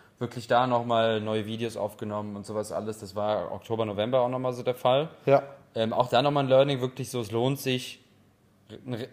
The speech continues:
Speaker 1: n-, viel in, in, in ein Produkt zu investieren, das am Ende auch geil ist.
Speaker 2: Ja.
Speaker 1: So, lohnt
Speaker 2: Ja.
Speaker 1: sich. Ja, macht die Kunden viel happier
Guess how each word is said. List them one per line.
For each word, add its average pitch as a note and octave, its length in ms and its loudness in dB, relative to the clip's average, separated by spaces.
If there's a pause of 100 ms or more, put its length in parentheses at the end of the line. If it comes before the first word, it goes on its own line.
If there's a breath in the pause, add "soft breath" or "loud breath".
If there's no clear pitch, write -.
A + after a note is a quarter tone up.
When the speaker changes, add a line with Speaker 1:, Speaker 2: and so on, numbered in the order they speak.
Speaker 1:
n-, B2 320 -12 (360)
viel D3+ 340 -8
in, C3 240 -6
in, A#2+ 680 -10
in A#2+ 140 -10
ein A2+ 100 -14
Produkt A#2 320 -8
zu B2 100 -12
investieren, G#2+ 400 -10
das G#2+ 120 -8
am G#2+ 100 -10
Ende G2+ 140 -6
auch F#2+ 100 -8
geil F#2+ 240 -4
ist. - 240 -10
Speaker 2:
Ja. C#3+ 160 4
Speaker 1:
So, E2+ 260 -8 (140)
lohnt C#3 140 2
Speaker 2:
Ja. - 60 -2
Speaker 1:
sich. - 280 -12 (380)
Ja, G2 260 -2
macht G#2 180 -6
die G#2+ 80 -12
Kunden G#2+ 300 -8
viel G#2 420 -8
happier G2+ 460 -2